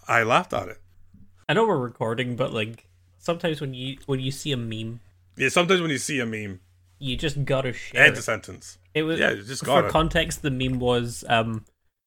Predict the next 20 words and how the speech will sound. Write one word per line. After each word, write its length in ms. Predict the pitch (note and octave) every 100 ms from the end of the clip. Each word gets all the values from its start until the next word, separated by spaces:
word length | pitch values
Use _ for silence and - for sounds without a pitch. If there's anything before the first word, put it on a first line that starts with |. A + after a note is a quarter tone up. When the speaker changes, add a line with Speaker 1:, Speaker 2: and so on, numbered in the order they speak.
| _
Speaker 2:
it's, 220 | - C3 C3
like, 120 | A#2
responses 640 | B2+ C3+ - B2+ C#3 C3+ C3
to 120 | C3+
not 260 | A#2 C#3 -
handshaking. 720 | C#3+ D3+ D#3 D#3 F3+ F#3 F3+
So 160 | -
it's 100 | D3
like, 120 | B2
a 40 | A#2+
high 200 | C#3 C3+
five 260 | C#3 C#3+
has 180 | C#3 A#2
fifty 300 | - B2 -
percent 320 | C3+ C3 C3
less 160 | C3 C3
bacteria 460 | C3 A#2 G3 D#3+ A2+
than 120 | B2
a 60 |
handshake. 480 | C3+ F3 - A#2 -